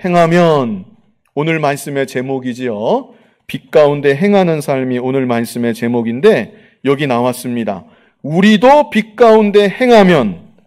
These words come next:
우리가 서로 사귐이 있고", 그리고 다음에는 뭐라고 말씀하고 있습니까? "그 아들 예수의 피가 우리를 모든 죄에서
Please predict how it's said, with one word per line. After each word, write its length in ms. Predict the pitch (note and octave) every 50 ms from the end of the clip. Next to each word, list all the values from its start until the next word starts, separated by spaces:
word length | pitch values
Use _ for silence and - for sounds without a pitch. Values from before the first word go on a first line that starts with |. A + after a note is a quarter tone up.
| _ _ _ _ _ _ _ _
우리가 460 | - E3 F#3+ G#3+ A3 G3+ G#3+ G#3 G#3
서로 320 | G3+ - G#3 G3 F#3 F#3+ F3
사귐이 580 | E3+ - - - B3 G#3+ A#3 A#3 G#3+ G3+ F3
있고", 760 | D#3 A#2 - - C#3+ B2+ A2+ G#2+ G2+ G2 F#2+ F#2+ G2+ - _ _ _ _ _ _ _ _ _
그리고 300 | _ - G3 A3+ C4 C#4
다음에는 560 | A#3 - E3 F3+ G#3+ G#3+ G3+ G#3 G3+ G3 F3 C#3+
뭐라고 340 | C#3 E3 G3+ A3 G3 G3
말씀하고 520 | F3 D#3+ D3+ D3 - E3 D3+ D3 C#3+ C#3 C3+
있습니까? 640 | C3 B2 - C#3 C3 B2+ B2+ B2 - A3 C4+ D#4 D4+ - _ _ _ _ _ _ _ _ _
"그 200 | - - D3 D#3
아들 560 | D#3+ D#3+ D#3+ D#3 A3 C#4 D#4 E4 E4 E4 - _ _ _ _ _ _ _ -
예수의 640 | G#2+ A#2 C3 D3 E3+ E3 - F3 E3+ E3+ E3 D#3+ E3
피가 520 | - F3 E3+ G#3+ B3 C#4+ D4+ E4+ D#4+ - - _ _ _ _ _
우리를 440 | - C3 C#3+ C#3+ D3 C#3+ D3 D3 C#3
모든 680 | B2+ B2+ D#3+ A3 C4 C#4+ D4+ D4 D4 B3+ C#4 C#4+ C#4
죄에서 680 | B3 - G#3+ G#3 G3+ G3+ G3 G3 G#3 G3 F#3+ F#3+ - -